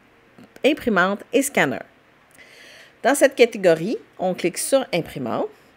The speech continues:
et les imprimantes Wi-Fi disponibles devraient apparaître. Il est important, bien sûr, d'avoir connecté notre imprimante sur le même réseau que votre Chromebook.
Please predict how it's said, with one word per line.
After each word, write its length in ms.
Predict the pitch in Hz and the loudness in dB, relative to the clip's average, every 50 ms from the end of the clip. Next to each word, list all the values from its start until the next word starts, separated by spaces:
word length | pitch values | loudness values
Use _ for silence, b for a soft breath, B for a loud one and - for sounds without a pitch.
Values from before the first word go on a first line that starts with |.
| _ B B B B B B - | _ B B B B B B -2
et 80 | - 320 | -2 0
les 160 | 330 277 226 | 0 0 0
imprimantes 460 | 196 175 - - 175 165 147 156 - | 0 0 -2 -2 -2 -2 -2 -2 0
Wi-Fi 280 | 170 151 151 - 139 135 | 0 0 0 0 -2 -4
disponibles 440 | - - - 240 233 277 349 339 | -4 -2 0 0 0 0 0 0
devraient 220 | 277 226 208 - 196 | 0 0 2 2 2
apparaître. 440 | 170 170 190 151 151 147 95 - - - | 2 2 2 0 -2 -2 -4 -6 -6 -4
Il 140 | - 185 185 | -2 -2 0
est 100 | 170 - | 0 2
important, 480 | 220 208 - 202 185 - - 220 208 220 | 2 4 4 4 2 2 0 0 0 0
bien 260 | 214 208 190 165 151 | 0 0 0 0 0
sûr, 420 | - - - 254 269 269 269 285 | 0 -2 0 0 0 0 0 -2
d'avoir 380 | 269 - 185 180 165 127 - - | 0 2 2 2 2 0 -2 0
connecté 460 | - 403 330 233 180 - - 156 104 | 2 2 2 2 0 -2 -4 -6 -4
notre 300 | 117 175 - - - - | -2 -2 -2 -2 -2 -2
imprimante 580 | 202 202 - 170 156 151 139 143 160 180 196 - | -4 -2 -4 -4 -2 -2 -2 -2 -2 -4 -6 -10
sur 220 | - - 311 320 | -6 -4 0 0
le 80 | 262 185 | 2 2
même 160 | 165 160 160 | 2 2 0
réseau 340 | 156 143 147 170 226 262 254 - - _ | 0 -2 -2 0 0 -2 -2 -6 -12 _
que 120 | - - 254 | -2 0 2
votre 220 | - 240 202 - | 2 2 0 0
Chromebook. 420 | - 185 165 143 135 139 127 - | -2 -4 -4 -4 -2 -2 -4 -4